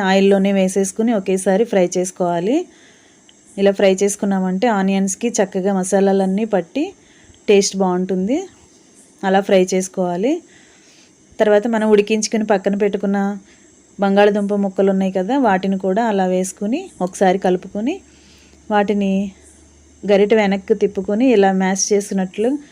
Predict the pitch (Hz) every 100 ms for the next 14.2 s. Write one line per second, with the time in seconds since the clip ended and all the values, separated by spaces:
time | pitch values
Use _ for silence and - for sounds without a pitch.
0 | _ _ - 196 202 202 214 190 196 190
1 | 190 196 196 185 180 185 196 185 247 339
2 | 214 185 196 196 185 175 185 - 185 170
3 | 214 330 370 _ _ _ - - _ _
4 | 208 208 208 208 208 214 214 254 233 208
5 | 208 202 208 220 214 208 208 202 190 190
6 | 190 196 - _ _ _ - 202 202 190
7 | 220 247 247 202 190 185 175 139 208 208
8 | 202 196 185 - 220 320 381 _ _ _
9 | _ _ _ _ _ _ _ _ _ -
10 | 196 196 190 175 175 175 214 339 370 _
11 | _ _ _ _ _ _ _ _ _ _
12 | _ _ _ _ 202 202 202 196 190 -
13 | 208 294 359 220 208 202 196 196 185 202
14 | 196